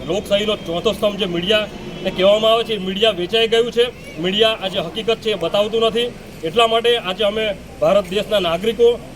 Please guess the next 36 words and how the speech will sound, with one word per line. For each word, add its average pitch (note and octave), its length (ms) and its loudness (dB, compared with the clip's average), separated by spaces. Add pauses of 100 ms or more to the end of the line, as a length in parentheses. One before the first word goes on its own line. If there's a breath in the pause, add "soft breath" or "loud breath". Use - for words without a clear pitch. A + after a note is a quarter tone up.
આજે E3 240 0
પ્રાંત F#3+ 340 -2
અધિકારીશ્રીને G3+ 680 -2
આવેદનપત્ર F#3 600 -2
આપવા E3+ 260 -2
માટે E3+ 180 -2
આવ્યા C#3+ 280 -2
છે. A#2+ 120 -12
અને - 400 -4
અમારી G#3 260 4
એક A3 180 -2
જ A3+ 100 -2
માંગ A3+ 220 2
છે A3 160 2
કે - 360 -10
જો G3+ 120 0
આ A3 100 4
ઈ A3 80 0
વી G#3 160 -4
એમને A3+ 400 0
બંધ G3 280 0
નહીં G#3 120 -2
કરવામાં G#3+ 360 2
આવે, A#3 240 4
તો G3+ 180 -10
અમને F#3 400 -2
પછી G3 360 -8 (220)
એવા F3+ 200 4
નિર્ણયો G3+ 380 0
લેતા F#3+ 260 0
પણ G#3 160 0
વાર F#3+ 180 0
નહીં G#3+ 160 -2
લાગે G#3+ 280 2 (320)
કે F#3 80 -4
જે, F3 360 0